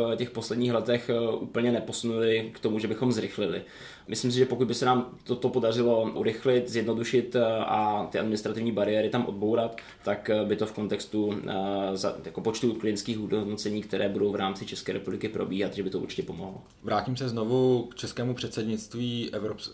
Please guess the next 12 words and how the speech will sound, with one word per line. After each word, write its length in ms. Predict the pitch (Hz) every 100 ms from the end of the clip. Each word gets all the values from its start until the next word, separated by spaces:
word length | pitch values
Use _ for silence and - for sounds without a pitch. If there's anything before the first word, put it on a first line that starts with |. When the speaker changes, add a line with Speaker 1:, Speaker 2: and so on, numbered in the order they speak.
| 104
Speaker 2:
Radě 220 | 104 117
Evropské 420 | 113 - - 117
unie. 500 | 101 110 110 110 110 - -
Aktivní 500 | - 131 117 120 123
v 60 |
této 260 | 117 110 123
věci, 340 | 113 107 117
podobně 400 | 117 110 107 113
jako 300 | 110 - 117
vy, 180 | 104 101 104
je 240 | 110 107 -
i 240 | 107 107